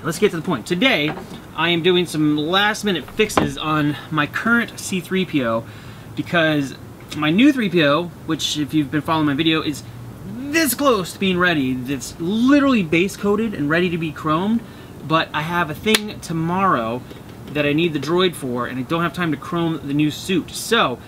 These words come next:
I gotta do some fixes to the old one. Now, I've had the suit for a really long time. I bought this. This is the T K four oh nine suit, which, uh, is made in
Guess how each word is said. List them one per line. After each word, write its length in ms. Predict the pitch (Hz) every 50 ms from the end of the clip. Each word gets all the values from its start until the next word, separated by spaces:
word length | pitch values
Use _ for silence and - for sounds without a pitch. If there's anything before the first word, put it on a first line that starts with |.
| - - - - - - - - -
I 80 | - 135
gotta 220 | - 180 185 185
do 80 | 185 196
some 160 | - 170 151
fixes 300 | - 190 170 156 170 -
to 60 | -
the 120 | 160 151 160
old 180 | 160 165 151
one. 160 | 123 110 101 - - - - - - - - - - -
Now, 400 | 175 180 185 180 180 180 175 175
I've 580 | 180 180 170 147 - - - - - - -
had 140 | 185 175 165
the 60 | 156
suit 180 | - - 196 170
for 120 | - 156
a 40 | 147
really 220 | 151 170 175 170 165
long 180 | 156 143 139
time. 360 | - 214 214 214 214 220 214 - - - - -
I 60 | 117
bought 360 | 113 - 156 165 170 175 170
this. 380 | - 175 175 170 170 - - - - - - - -
This 80 | 139
is 80 | 143 139
the 140 | 131 127 120
T 240 | - - - 165
K 120 | - 170 156
four 200 | 147 - 170 160
oh 60 | 151
nine 260 | 147 147 147 151 156
suit, 280 | 147 - 170 170 170 - - - - - - - - - 135
which, 460 | 135 131 - - - - - - - - - -
uh, 800 | - 143 139 135 135 135 131 131 127 127 127 127 127 123 110 - - -
is 180 | 143 143 113 143
made 380 | 160 160 160 160 160 156 -
in 380 | 156 151 151 147 143 143 143